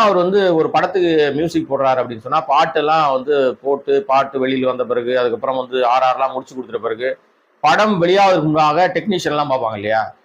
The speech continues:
அப்படி டெக்னீஷியன் எல்லாம் பார்க்கும்போது இவரும் சேர்ந்து படம் பார்ப்பாரு. படம் பார்த்துட்டாருன்னா அந்த படம் இவருக்கு வந்து திருப்தி கொடுத்துருச்சு,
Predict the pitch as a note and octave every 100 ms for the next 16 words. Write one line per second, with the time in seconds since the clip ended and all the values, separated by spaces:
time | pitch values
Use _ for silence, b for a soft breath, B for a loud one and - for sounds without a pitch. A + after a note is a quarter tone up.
0 | _ - D3 D#3+ D#3+ F3 A3+ G#3+ G3 G3
1 | G3+ F3 D#3 F3 G3+ F#3 F#3 D#3+ D#3+ -
2 | C#3+ C3+ A2 A2+ - D3+ G3+ F#3+ F#3+ F#3+
3 | F3 F3 G#3 - D#3 G3 F3 D#3+ D#3 D3+
4 | D#3+ A3+ - _ _ - A#3 G#3 C4 A#3
5 | F#3 D#3 C3+ D#3 D3+